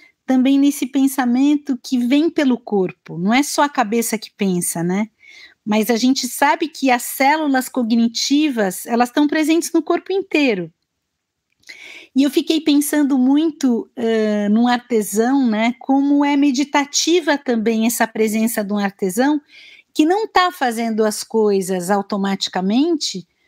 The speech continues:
mas que a mão dele já conhece aquele fazer. Você vê uma mulher muito experiente na cozinha, um homem muito experiente na cozinha, o jeito dele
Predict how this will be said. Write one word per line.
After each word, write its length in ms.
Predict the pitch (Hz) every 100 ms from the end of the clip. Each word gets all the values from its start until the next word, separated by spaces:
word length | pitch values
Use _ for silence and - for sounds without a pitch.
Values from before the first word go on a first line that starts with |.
| _ _ _
mas 920 | 220 226 254 294 302 240 - - - - _ _ -
que 100 | 277 -
a 120 | 262
mão 400 | 254 311 403 339
dele 440 | 220 277 254 240
já 200 | 208 269
conhece 920 | - 349 339 269 262 269 - - 202
aquele 320 | 196 - 202 196
fazer. 440 | 202 185 185 175 - - _
Você 320 | 202 247 311
vê 220 | 277 269 320
uma 220 | 277 247
mulher 480 | 233 220 226 226 202
muito 320 | 233 285 262
experiente 640 | - 240 220 226 226 233
na 120 | 208
cozinha, 560 | 208 202 185 190 254 254
um 220 | 196 190
homem 380 | 202 247 233 202
muito 180 | 202 196
experiente 460 | - 196 196 -
na 100 | 190
cozinha, 340 | - 180 233 254
o 40 |
jeito 280 | 226 262 262
dele 360 | 233 240 247